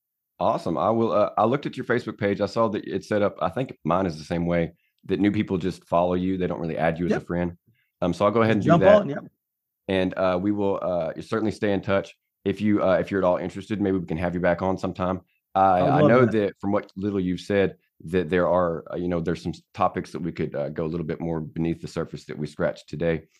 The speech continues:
Speaker 1: And it may be, you know, I can't say whether, uh, either of my co-hosts would typically be, uh, interested in, in delving into that same ground, but you, you know, you touched on some things that interest me, and you
Speaker 2: Sure.
Speaker 1: definitely are, are doing, you know, a great service, you know, trying to, to coach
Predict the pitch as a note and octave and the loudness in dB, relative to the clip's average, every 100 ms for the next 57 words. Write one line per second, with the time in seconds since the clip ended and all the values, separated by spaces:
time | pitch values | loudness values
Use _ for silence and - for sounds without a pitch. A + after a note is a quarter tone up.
0 | _ _ _ - F2 E2+ E2 E2+ E2+ F#2 | _ _ _ -4 0 2 0 -2 0 0
1 | F2 F2 E2 - _ _ - F2 D#2 D2+ | 2 0 -2 -6 _ _ -8 -2 -2 -2
2 | E2+ D#2 - - E2 D#2+ D#2 D2+ _ - | -6 -6 -12 -8 -2 0 0 -4 _ -10
3 | E2+ D#2 D#2+ - - D#2 C#2+ - D#2+ E2 | -6 -4 -4 -6 -6 -4 -4 -2 -2 -2
4 | D2+ D2 - F2 D#2+ D#2 - D#2+ D2+ E2+ | -4 -6 -4 -4 -4 -8 -12 -14 -10 -8
5 | D#2+ D#2 D#2 D#2 D2+ C#2 - C#2+ D2+ D#2+ | -8 -10 -6 -6 -6 -8 -8 -10 -10 -12
6 | - D#2+ D2+ C#2+ D2+ D2 D#2+ D#2+ D#2 D#2+ | -10 -8 -6 -6 -6 -4 -4 -4 -6 -6
7 | D#2 D#2 B1+ - E2+ D#2 D#2+ D#2+ D#2 - | -6 -6 -8 -6 -4 -4 -2 -2 -2 -4
8 | _ _ _ - F2 E2 E2+ F2 F2 F2 | _ _ _ -6 0 0 0 -4 -2 -2
9 | E2 F#2 G2+ F2+ E2+ E2 D2+ D#2+ D2+ - | -2 -4 -4 -4 -6 -8 -6 -6 -6 -10
10 | D2+ D2 - C#2+ - _ _ _ - E2 | -10 -12 -8 -10 -10 _ _ _ -4 -2
11 | D#2+ E2+ G2+ F#2+ F#2+ F2 E2 _ - D#2 | 0 0 0 0 2 2 0 _ -8 -2
12 | F2 E2 D#2+ D#2+ D2+ F2 D#2 E2+ D#2 D2+ | 0 0 0 -2 -2 -2 -2 -4 -4 -6
13 | - D2 D2 - D#2 D2 C#2+ - _ D#2 | -8 -10 -8 -4 -4 -4 -6 -8 _ -12
14 | - E2 D2+ - - | -4 -6 -6 -14 -20